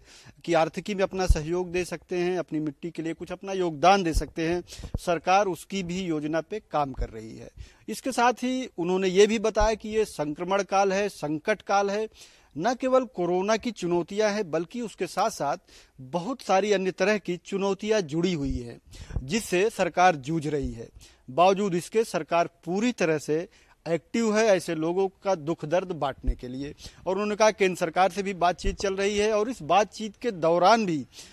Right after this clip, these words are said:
लोगों को निकालने का भरसक प्रयास किया जा रहा है। और उसके साथ ही उन्होंने बताया कि ये कितना बड़ा संकट है और किस तरह से ये हमारे समाज को, हमारी जीवन शैली को आगे चल के बदल देगा, और हमें अपने जीवन शैली में किस तरह के बदलाव की ज़रूरत होगी।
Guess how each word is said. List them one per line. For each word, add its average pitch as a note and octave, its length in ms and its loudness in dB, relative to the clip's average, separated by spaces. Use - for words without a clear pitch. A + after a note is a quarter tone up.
लोगों G#3 380 4
को C4+ 160 0
निकालने G3 580 4
का G3 180 4
भरसक F3+ 440 -6
प्रयास F3 340 4
किया C3+ 220 -8
जा A2+ 140 -8
रहा A2+ 220 -14
है। B2 180 -18
और D#3+ 120 -2
उसके F#3+ 220 -4
साथ G#3+ 200 4
ही G3+ 100 -4
उन्होंने G3+ 220 0
बताया F3+ 380 4
कि F#3+ 100 -4
ये F#3 60 0
कितना A3+ 360 -4
बड़ा E3+ 160 4
संकट E3 460 -2
है G#3 200 -4
और D#3+ 160 -4
किस B3+ 180 -4
तरह G#3 220 2
से G3+ 140 -2
ये G3+ 140 2
हमारे E3 440 0
समाज E3+ 440 0
को, G3 180 -2
हमारी D3+ 300 -2
जीवन D3 300 -4
शैली F#3+ 320 0
को E3 240 -6
आगे G#3+ 220 4
चल F#3 160 -2
के F3+ 140 -2
बदल D#3 360 0
देगा, B2+ 340 -6
और G3 140 2
हमें F#3+ 280 2
अपने G3+ 380 -2
जीवन G3 320 2
शैली F3+ 300 0
में G3+ 120 -2
किस - 200 -6
तरह G3+ 160 -2
के G3+ 120 -2
बदलाव D#3 420 2
की E3+ 100 -6
ज़रूरत C3 380 -6
होगी। B2+ 280 -14